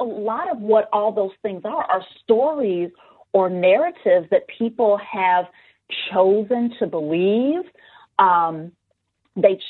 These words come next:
choose to keep repeating. They choose to, um, you know, state as gospel when really there, there are other decisions that, that one can make. And so, um, you know, a lot of ti-, and,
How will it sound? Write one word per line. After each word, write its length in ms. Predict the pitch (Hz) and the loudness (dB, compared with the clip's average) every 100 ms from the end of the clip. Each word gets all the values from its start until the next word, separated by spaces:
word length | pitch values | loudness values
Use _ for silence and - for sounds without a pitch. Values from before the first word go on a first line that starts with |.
| - | -12
choose 240 | 214 196 - | -10 -10 -10
to 80 | 202 | -12
keep 340 | - 208 - | -8 -12 -10
repeating. 680 | 165 - - 302 294 294 233 | -16 -10 -4 -2 0 0 2
They 180 | 185 180 - - | 2 2 -6 -8
choose 400 | 220 208 202 202 202 - - | -2 0 0 -2 -6 -20 -4
to, 460 | 196 180 180 180 185 - - - _ | 0 2 2 0 -4 -14 -20 -20 _
um, 600 | 180 175 165 160 156 165 _ _ _ _ _ _ _ - | 0 0 -2 -6 -10 -16 _ _ _ _ _ _ _ 0
you 140 | 220 | 2
know, 320 | 175 135 120 _ - - - | 2 -2 -6 _ -20 -18 0
state 280 | 214 202 208 | 0 0 -6
as 140 | 185 151 175 | -12 -12 -10
gospel 560 | 190 170 202 - 269 | -8 -8 -12 -6 -4
when 300 | 226 208 202 165 | 0 0 -2 -2
really 520 | 220 359 302 233 180 | -2 0 -2 -6 -2
there, 520 | 196 202 202 196 202 _ - | -2 0 0 -2 -6 _ -2
there 200 | 214 202 | 0 2
are 180 | 185 - | -2 0
other 520 | 214 220 220 202 185 - | 0 0 -2 -2 -6 -4
decisions 800 | 180 - 262 370 226 180 170 165 | -6 -2 -2 -2 -4 -6 -10 -4
that, 260 | 175 170 - _ _ _ _ | -2 -2 -4 _ _ _ _
that 160 | - 175 | -2 -2
one 280 | 185 208 214 - | -2 -2 -4 -10
can 200 | 190 175 | -12 -4
make. 240 | 254 285 - | 0 0 -2
And 180 | 190 190 _ | -8 -10 _
so, 400 | 214 190 185 185 - - - - - | 0 4 2 2 -6 -20 -20 -6 -4
um, 340 | 190 180 175 - - | -2 -4 -8 -12 -4
you 120 | 220 | 0
know, 140 | 185 - | 0 0
a 40 | |
lot 340 | 185 180 196 247 | -2 -4 -4 -6
of 100 | 240 | -8
ti-, 60 | 220 | -4
and, 240 | 220 202 | -4 -2